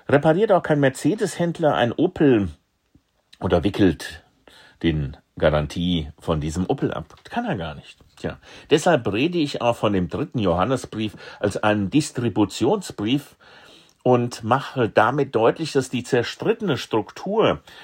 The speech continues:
der ersten Gemeinden nach Kreuz und Auferstehung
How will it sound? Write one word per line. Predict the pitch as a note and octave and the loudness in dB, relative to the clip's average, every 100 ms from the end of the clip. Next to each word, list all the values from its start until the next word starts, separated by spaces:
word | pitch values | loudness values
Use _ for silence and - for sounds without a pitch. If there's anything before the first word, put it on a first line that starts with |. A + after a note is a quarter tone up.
| - - | -20 -8
der | G2+ | -4
ersten | C2 A2 C#3 - A#2+ G#2+ F#2 E2+ | -2 -2 -4 -6 -2 0 0 0
Gemeinden | E2+ F2 G#2 D3 A2 | 0 2 0 -2 -4
nach | F#2 | -4
Kreuz | - G2 C3 - | -2 0 0 0
und | A#2+ | 0
Auferstehung | F2 G2 F#2 - G2+ G#2 G2+ | 0 0 -4 -2 0 2 0